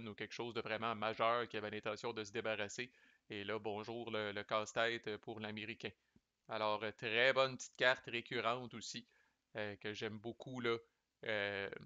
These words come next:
utiliser. Peut-être trop, même. Des fois, je me <laughs> pose la question. Des fois, je, j'oriente tout mon tour en fonction de ça, là, puis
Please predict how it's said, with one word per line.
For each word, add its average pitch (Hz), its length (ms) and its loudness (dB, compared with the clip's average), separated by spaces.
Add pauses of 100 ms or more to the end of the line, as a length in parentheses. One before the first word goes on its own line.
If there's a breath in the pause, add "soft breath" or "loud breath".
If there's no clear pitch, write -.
(160)
utiliser. 110 520 -8
Peut-être 139 400 0
trop, 123 300 -4
même. 113 220 -4
Des 107 100 -4
fois, 123 140 -4
je 135 80 -8
me - 360 -6
<laughs> - 0 -
pose 151 300 -4
la 127 80 4
question. 135 320 0
Des 135 120 -4
fois, 147 120 4
je, 131 220 0
j'oriente 131 520 4
tout 147 160 -2
mon 120 200 -2
tour 139 260 -2
en 110 100 0
fonction 123 380 -6
de 110 160 -4
ça, 147 200 -4
là, 131 120 0
puis - 80 -12